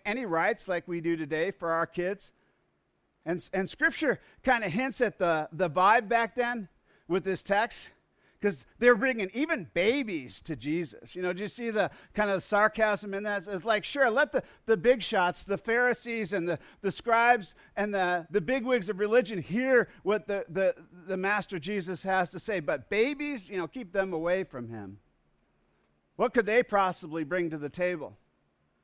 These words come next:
You know, but here's the thing. The gospel kinda nudges us here to, to realize that we all start as newborns, don't we?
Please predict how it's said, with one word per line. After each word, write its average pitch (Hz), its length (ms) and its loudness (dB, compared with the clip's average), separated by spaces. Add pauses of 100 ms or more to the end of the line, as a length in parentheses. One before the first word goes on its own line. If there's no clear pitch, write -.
(2250)
You 156 100 -6
know, 151 320 -2 (240)
but 160 140 -4
here's 202 680 0
the 151 120 -8
thing. 151 420 -4 (800)
The 160 80 -6
gospel 214 440 2
kinda 190 360 -2
nudges 185 500 0
us 151 260 -2
here 156 280 0
to, 151 240 -6 (100)
to 175 140 -8
realize 175 760 2 (800)
that 151 120 0
we 170 140 0
all 208 200 4
start 214 360 2
as 143 160 -8
newborns, 156 520 -6
don't 143 220 -6
we? 117 160 -12